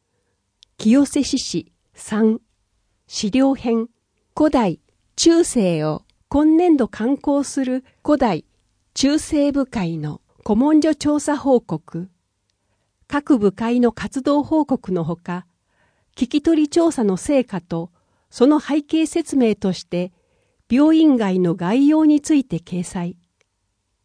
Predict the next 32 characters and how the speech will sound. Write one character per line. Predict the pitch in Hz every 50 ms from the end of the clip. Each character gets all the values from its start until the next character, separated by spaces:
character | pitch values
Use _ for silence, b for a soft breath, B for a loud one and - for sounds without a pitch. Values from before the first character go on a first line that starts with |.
| _ _ _ _ _ _ _ _ _ _
石 | - - - 214
碑、 | - - 285 262 - - 240 233 - _ _ _ _
石 | _ - - - - - - 254
仏 | 233 254 254 - 262 247
探 | - - 196 220 214 208 208
訪。 | 180 185 185 190 185 214 - _ _ _ _ _ _ _ _ _ _ _ _ _ _ _ _ _ _ _ _ _ _ _ _ _ _ _
清 | - - 320 339 330
瀬 | - 269 196
懐 | 185 180 190 - -
か | - - 311 -
し | - 302
写 | - - 262 226
真 | - - 294 294 277
館 | - - 185 165 156 160 - _ _ _ _ _ _
も | - 185 180 190 196 _ _ _ _ _ _ _
好 | - 214 220 254
評 | 240 - 277 254 240 233
連 | 214 214 214 208
載。 | 202 - - 208 190 185 - - _ _ _ _ _ _ _ _ _ _ _ _ _ _ _ _ _ _ _ _
ぜ | 180 233 277
ひ | 311 - 285 - - _ _
お | -
読 | 180 202 185
み | 180 196
く | - -
だ | 175 185 180
さ | 170 - 196 175 175
い。 | 175 - _ _ _ _ _ _ _ _ _ _ _ _ _ _ _ _ _ _ _ _
販 | - - 233 254 262
売 | 254 277 277 277 269
場 | 269 269 240
所、 | - - 247 247 254